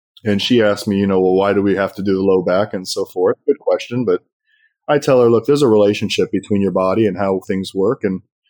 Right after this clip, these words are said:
I explained it in more detail. She agreed. And we take a low back x-ray, a A to P, so a front to back view, and I see gallstones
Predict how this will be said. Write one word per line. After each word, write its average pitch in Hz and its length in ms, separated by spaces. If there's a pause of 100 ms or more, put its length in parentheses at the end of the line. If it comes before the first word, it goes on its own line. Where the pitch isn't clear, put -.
(180)
I 113 100
explained 107 360
it 104 40
in 104 80
more 104 160
detail. 98 380
She 123 200
agreed. 104 400 (680)
And 113 100
we 113 80
take 143 300
a 113 80 (160)
low 110 340
back 98 400 (100)
x-ray, 98 460
a 101 260
A 117 100
to 107 80
P, 104 280
so 107 240
a 98 60
front 110 300
to 101 100
back 98 300
view, 104 440 (340)
and 113 140
I 104 60
see 107 260
gallstones 107 760